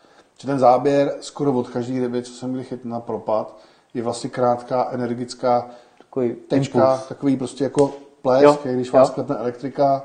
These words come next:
Speaker 1: různě silná, to ur-, ovlivňuje různý věci, ale je to krátký. A to, když propásnete,
Speaker 2: Jednoznačně.
Speaker 1: tak je to pryč. Když člověk tahne rotačku nebo woblera a napálí mu to štika, tak mu vohne prut a rovnou to dá třeba do jízdy.
Speaker 2: Jo.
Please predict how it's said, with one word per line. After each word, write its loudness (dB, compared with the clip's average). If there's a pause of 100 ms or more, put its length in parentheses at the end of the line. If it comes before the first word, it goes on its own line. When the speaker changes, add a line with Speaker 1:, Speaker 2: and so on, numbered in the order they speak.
Speaker 1:
různě -4
silná, -2
to -12
ur-, -6 (140)
ovlivňuje 0
různý -2
věci, -6 (400)
ale -4
je -4
to -2
krátký. 0
A -14
to, -14
když -6
propásnete, -4 (380)
Speaker 2:
Jednoznačně. -4
Speaker 1:
tak -2
je -2
to -4
pryč. -6
Když -14
člověk 4
tahne 4 (280)
rotačku 0
nebo 6
woblera 2
a -10
napálí 0
mu -2
to -2
štika, -4
tak -8
mu -2
vohne 0
prut -2
a 4
rovnou 0
to -4
dá 2
třeba -2
do -4
jízdy. -2
Speaker 2:
Jo. -4